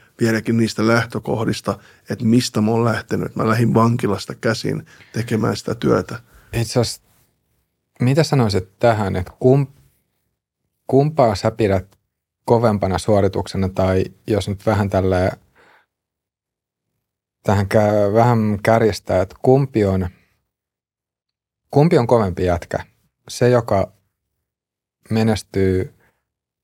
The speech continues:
Speaker 2: rikollisena alamaailmassa, vai se, joka elää tavallista elämää siviilissä?
Speaker 1: Se, joka elää tavallista elämää siviilissä.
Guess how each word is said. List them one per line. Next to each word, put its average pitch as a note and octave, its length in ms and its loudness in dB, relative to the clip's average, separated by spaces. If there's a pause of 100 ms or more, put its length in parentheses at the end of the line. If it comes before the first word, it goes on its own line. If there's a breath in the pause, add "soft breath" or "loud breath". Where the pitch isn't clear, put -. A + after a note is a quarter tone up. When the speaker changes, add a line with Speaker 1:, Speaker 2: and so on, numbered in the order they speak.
(160)
Speaker 2:
rikollisena G2+ 800 2 (960)
alamaailmassa, F#2+ 800 -2 (1080)
vai F#2 200 0
se, G2 340 0 (360)
joka F#2 500 -2 (540)
elää F#2+ 420 0
tavallista F#2+ 540 2
elämää F#2 260 0
siviilissä? G2+ 560 -2 (100)
Speaker 1:
Se, - 180 0
joka A#2+ 220 2
elää A#2+ 240 -2
tavallista A2+ 480 -2
elämää A2+ 220 -4
siviilissä. A#2 500 -6